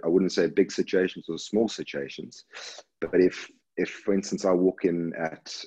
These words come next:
eighty for three and I know we're chasing two seventy, you know, I can work out one ninety, and i-, if I get ninety not out, we're winning the game. Or if, even if I get sixty and I'm the third next batsman out, I know the tail are gonna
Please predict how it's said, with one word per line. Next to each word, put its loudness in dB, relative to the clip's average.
eighty 0
for -8
three 2
and -4
I -2
know 0
we're 0
chasing -4
two 0
seventy, 0
you -2
know, 0
I 2
can -4
work 2
out -4
one -2
ninety, -4
and -10
i-, -8
if -8
I 0
get -4
ninety -6
not -4
out, -6
we're -2
winning -2
the -8
game. -2
Or -8
if, -18
even 0
if -6
I -2
get -6
sixty -4
and -6
I'm -6
the -4
third 2
next -8
batsman -6
out, -12
I -8
know -4
the -8
tail 0
are -2
gonna -6